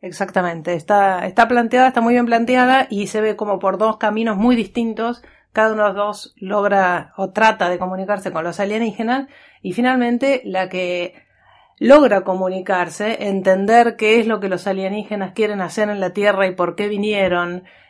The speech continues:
y que, bueno, esta es la parte más, este, hollywoodense de la cuestión, y es un spoiler, así que apaguen si,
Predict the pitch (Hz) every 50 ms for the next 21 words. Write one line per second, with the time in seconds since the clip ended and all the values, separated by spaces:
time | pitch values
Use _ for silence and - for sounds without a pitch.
0 | _ _ _ - 226 214 214 208 - 208 202 196 180 170 156 160 151 - _ _
1 | _ _ 175 165 165 151 151 147 143 - 175 - - 190 175 175 165 165 190 185
2 | 180 180 - 175 170 175 175 175 175 165 - 185 - - - 160 151 - 190 180
3 | 185 180 180 185 190 196 214 214 208 - 214 196 190 180 170 - 175 147 - -
4 | 240 226 214 196 175 170 165 156 147 - - - 196 190 180 - 190 180 180 -
5 | - 208 208 208 202 196 180 170 - 196 180 - 180 175 170 160 165 - 180 180
6 | 190 190 185 185 - 170 -